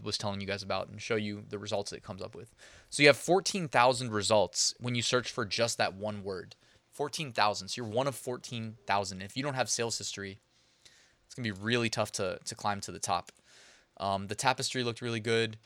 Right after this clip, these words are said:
You know, it converts really well to yoga pants, but douce te vide? Douce te vi-, quid pro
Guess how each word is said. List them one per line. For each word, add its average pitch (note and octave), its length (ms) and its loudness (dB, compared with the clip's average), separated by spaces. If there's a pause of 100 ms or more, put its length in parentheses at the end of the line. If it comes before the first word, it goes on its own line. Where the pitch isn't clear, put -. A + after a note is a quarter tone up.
(400)
You C3 140 0
know, G#2+ 80 6
it A2 80 4
converts D3 400 2
really D3 160 2
well B2 280 8
to G#2 340 -2 (280)
yoga B2 360 4
pants, B2 400 2
but G2+ 320 -4
douce C#3+ 500 2 (160)
te C3 360 4
vide? A2+ 640 0 (680)
Douce C3 300 -8
te A#2+ 140 -6
vi-, A2 200 -12
quid D3 320 -2
pro B2 320 0